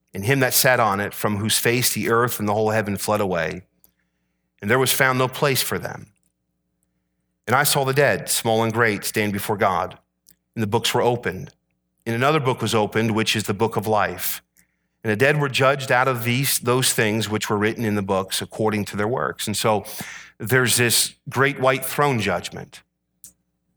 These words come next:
And here at this great white throne judgment, there's going to be those that are standing here, and there's going to be books that are open. And the Bible says they're going to be judged according to their works, how they lived.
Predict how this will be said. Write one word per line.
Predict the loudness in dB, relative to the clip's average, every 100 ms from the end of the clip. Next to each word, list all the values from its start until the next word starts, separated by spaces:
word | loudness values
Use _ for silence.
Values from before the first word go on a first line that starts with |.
| _ _ _ _
And | -8
here | 0 2
at | 4
this | 2 2
great | 2 2
white | 2 0 0
throne | 0 0
judgment, | 2 0 2 -2 2
there's | 2 2
going | 2 0
to | 0
be | 0 -2 -4
those | -6 0 2 2
that | 0
are | 0
standing | 0 0 0 0
here, | 0 0 2
and | 2
there's | 0
going | 0 0
to |
be | 0
books | 0 -2 0
that | 0
are | 2
open. | 2 0 -2 -4
And | -8 -20 -20 _ _ _ -8
the | 0
Bible | 2 2
says | 2 2
they're | 2
going | 2 2
to |
be | 2 0
judged | 2 2 2 -4
according | -4 0 2 2 0 -6 _ _ _ _ _ -8
to | -2
their | 0
works, | 2 0 0 -6 -4 -4 -8 _ _ _
how | -4 0
they | 2
lived. | 2 2 0 -6 -18